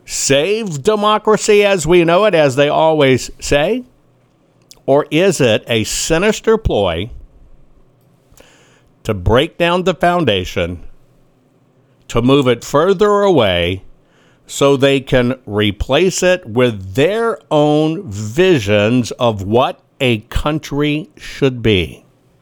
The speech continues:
So we're gonna take a journey today. We're gonna talk about the various places throughout history that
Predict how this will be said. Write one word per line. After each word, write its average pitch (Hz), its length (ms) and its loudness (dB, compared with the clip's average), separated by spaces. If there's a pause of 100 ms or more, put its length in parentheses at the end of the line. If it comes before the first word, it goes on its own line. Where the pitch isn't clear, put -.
(1500)
So 139 160 0
we're 165 120 0
gonna 185 180 0
take 185 180 -2
a 147 60 -2
journey 175 400 0
today. 98 340 0
We're 120 120 -2
gonna 131 180 0
talk 160 320 -4
about 107 460 -2
the 113 160 -4
various 151 580 -2
places 131 640 -4
throughout 120 360 -2
history 104 420 -2
that 107 240 -2